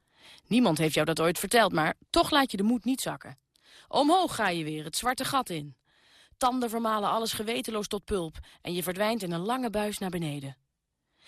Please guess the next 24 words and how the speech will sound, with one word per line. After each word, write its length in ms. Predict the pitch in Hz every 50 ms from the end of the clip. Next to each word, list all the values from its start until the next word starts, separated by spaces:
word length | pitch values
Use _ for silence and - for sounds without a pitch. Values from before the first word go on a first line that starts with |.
| - -
In 140 | - - 175
een 120 | 160 147 -
kolkende 420 | - 320 294 294 - 254 220 202
massa 400 | 208 226 254 254 - - 247 202
vol 220 | 170 214 233 214
bijtend 440 | 151 160 202 226 247 233 - 196 170
zuur 260 | - - 240 240 226
schreeuw 360 | 196 - - - 247 262 262 247
je 140 | 233 233
het 140 | 220 208 -
uit, 280 | 185 160 143 143 - - - - - - - _ _ _
maar 140 | - 156 147
je 100 | 147 143
hervindt 360 | 139 147 139 - 196 196 -
je 60 | -
kracht. 440 | - - 160 147 - - - - - _ _ _ _ _ _ _ _ _ _
In 140 | - 160 147
je 80 | 147
lichaam 380 | 151 190 226 - - - - 175
gebeurt 380 | - 151 143 - 190 220 -
er 80 | - 165
iets. 320 | 147 139 - - - - - _ _ _ _ _ _ _
Een 140 | - 147 143
wonder. 360 | 147 180 214 226 185 147 -